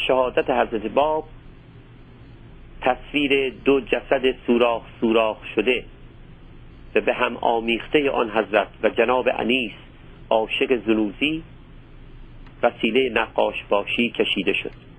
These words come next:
حاج علی عسکر تبریزی از بابیان معروف شهر تبریز که این تصویر را دیده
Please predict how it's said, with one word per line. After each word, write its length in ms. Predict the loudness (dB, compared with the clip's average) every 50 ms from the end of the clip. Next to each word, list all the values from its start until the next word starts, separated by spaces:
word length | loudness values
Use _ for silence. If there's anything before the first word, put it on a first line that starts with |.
| -20 -20 -20 -20 -20 -20 -20 -20 -20 -20 -20 -20 -20 -20 -20 -20 -20 -20 -20 -20 -20 -14 -4
حاج 260 | -2 -2 -2 0 -2
علی 220 | -2 0 0 0
عسکر 380 | 0 -2 -4 -4 -2 -2 -2 -2
تبریزی 580 | 0 0 -2 0 0 0 -2 -2 0 0 0 0
از 180 | 0 0 0
بابیان 680 | 0 2 2 2 2 2 2 2 2 0 0 0 0 -4 -8 -12 -18 -18 -18 -18 -18 -12 -2 0
معروف 420 | 2 2 2 0 -2 -4 0 0 0
شهر 300 | 2 2 0 0 0 -2
تبریز 460 | 0 0 -2 0 0 -4 -4 -4 -8 -12 -18 -20 -20 -20 -20 -20 -20 -20 -20 -20 -20 -20 -20 -20 -20 -20 -20 -20 -20 -20 -20 -20 -20 -20 -20 -12 -4
که 80 | -2 0
این 260 | 2 2 0 0 -2 -2
تصویر 480 | -2 -2 -2 -4 -4 0 0 0 0
را 360 | 2 2 2 2 2 -2 -4 -8 -12 -18 -20 -20 -20 -20 -20 -20 -20 -20 -16 -6
دیده 580 | -2 -2 -2 0 0 0 0 0 -2 -4 -4 -6